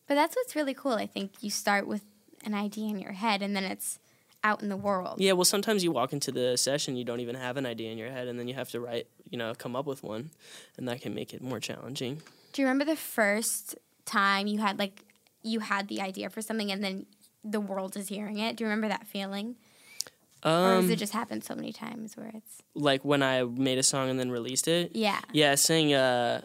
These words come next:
Speaker 2: I sang "Replay" by Ayaz on Facebook, and I posted the video, and it was horribly embarrassing.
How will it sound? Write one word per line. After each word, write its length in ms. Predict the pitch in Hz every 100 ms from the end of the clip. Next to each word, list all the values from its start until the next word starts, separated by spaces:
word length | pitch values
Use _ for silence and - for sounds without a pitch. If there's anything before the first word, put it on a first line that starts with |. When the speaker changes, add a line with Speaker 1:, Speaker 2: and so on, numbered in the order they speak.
| -
Speaker 2:
I 40 | 151
sang 300 | - 143 123
"Replay" 440 | 135 151 147 131
by 140 | 120 117 123
Ayaz 540 | 135 131 113 104 - -
on 160 | 127 120
Facebook, 600 | - 131 135 123 110 -
and 100 | 127
I 60 |
posted 360 | 123 135 127 131
the 60 | 120
video, 380 | 123 127 123
and 80 | 113
it 20 |
was 160 | 107 113
horribly 500 | - - 131 120 127
embarrassing. 540 | 117 120 120 - 98